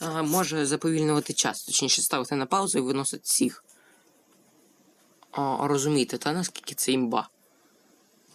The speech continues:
Прикиньте, е, отак ідуть, е,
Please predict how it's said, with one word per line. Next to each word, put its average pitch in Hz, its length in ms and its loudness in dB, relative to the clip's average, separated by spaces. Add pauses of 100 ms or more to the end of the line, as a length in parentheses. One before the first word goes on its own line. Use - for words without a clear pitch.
(100)
Прикиньте, 139 540 -2 (380)
е, - 60 -4
отак 131 400 -4
ідуть, 175 380 2 (280)
е, 127 420 0